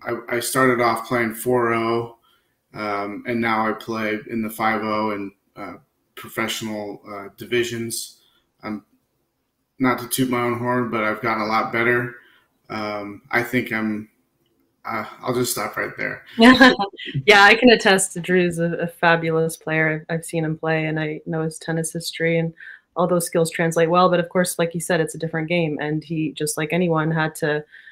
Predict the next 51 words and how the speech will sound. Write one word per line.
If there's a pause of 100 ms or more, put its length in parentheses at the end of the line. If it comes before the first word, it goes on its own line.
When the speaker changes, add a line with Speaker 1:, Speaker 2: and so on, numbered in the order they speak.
(220)
Speaker 2:
learn
to
play
pickleball,
not
bring
tennis
and
try
to
play
tennis
on
the
pickleball
court. (540)
So,
um, (140)
yeah,
okay.
So
without
further
ado,
I'd
love
to
just,
uh,
thanks
for
that,
Michelle
and
Drew,
sharing
that,
your
backgrounds
with
us.
I'd
love
to
jump
to
the
Q
and
A
now.